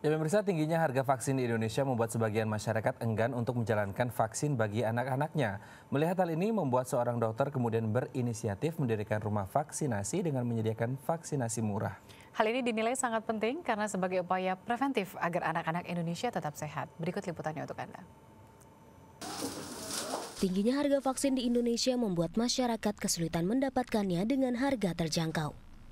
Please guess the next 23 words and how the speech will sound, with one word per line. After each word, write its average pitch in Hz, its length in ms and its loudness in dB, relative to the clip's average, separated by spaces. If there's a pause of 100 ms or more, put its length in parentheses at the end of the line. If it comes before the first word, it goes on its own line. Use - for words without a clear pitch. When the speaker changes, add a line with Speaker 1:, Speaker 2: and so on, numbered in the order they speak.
(640)
Speaker 3:
Berawal 277 320 4
dari 233 160 2
keluhan 214 320 2
seorang 208 480 2
warga 185 320 2
yang 190 160 0
merasakan 175 480 0
harga 254 320 2
vaksinasi 240 640 0
di 226 80 2
sebuah 202 320 2
rumah 294 240 2
sakit 254 400 0
yang 220 160 2
cukup 349 320 0
mahal, 180 400 0 (400)
membuat 170 320 0
seorang 247 320 2
dokter 240 320 2
bernama 208 400 2
Piprim 285 480 2
Basarah 196 400 0
Yanuarso 233 720 2